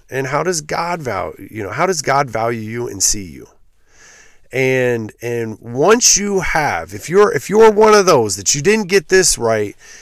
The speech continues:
and maybe your marriage is all kinda out of whack and you're having some issues, we can, we can help resolve some of these issues now, and we're gonna walk through it. But the first step is, is that you have to get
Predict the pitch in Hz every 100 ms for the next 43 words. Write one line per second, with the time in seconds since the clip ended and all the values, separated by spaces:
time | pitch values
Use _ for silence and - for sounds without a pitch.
0 | _ - 120 117 113 110 104 - 110 127
1 | 143 143 123 135 165 165 151 147 151 143
2 | 147 139 120 127 120 101 95 95 92 -
3 | 101 113 170 180 156 135 110 - 76 73
4 | - _ - - - _ - - _ 147
5 | 170 170 139 165 156 131 160 - _ _
6 | _ 139 135 143 127 - 135 120 117 107
7 | 104 113 101 - 82 80 110 120 127 143
8 | 131 143 156 120 - 78 - 107 120 -
9 | 156 156 - 175 151 120 113 107 101 95
10 | - 143 165 131 127 - 120 110 120 113
11 | 104